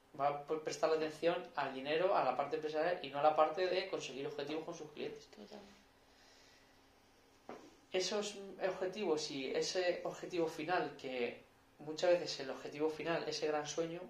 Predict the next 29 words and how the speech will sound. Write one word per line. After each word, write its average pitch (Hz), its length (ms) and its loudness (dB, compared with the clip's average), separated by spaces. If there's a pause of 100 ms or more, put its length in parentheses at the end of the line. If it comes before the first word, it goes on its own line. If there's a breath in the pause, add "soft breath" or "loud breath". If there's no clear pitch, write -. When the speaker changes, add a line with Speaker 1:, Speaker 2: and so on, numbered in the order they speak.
(240)
Speaker 1:
nos 131 180 -12
desvía 143 460 -2
muchísimo 147 680 -6
de 131 100 -6
lo 123 140 -8
que 139 80 -4
es 135 60 -2
la 127 100 2
realidad. 117 480 -2 (920 loud breath)
Y 151 40 -2
a 135 80 -4
lo 135 120 -8
mejor 180 400 4 (220)
ese 143 220 -2
de-, 160 240 -2
este, 165 420 0
ese 156 160 2
destino 156 300 -2
final 156 260 -4
que 147 80 -2
tú 147 40 -4
te 151 80 0
has 147 60 -2
marcado 156 340 2
no 151 120 -4
está 151 200 -2
hecho 151 220 -2
para 117 240 -2
ti, 104 80 -14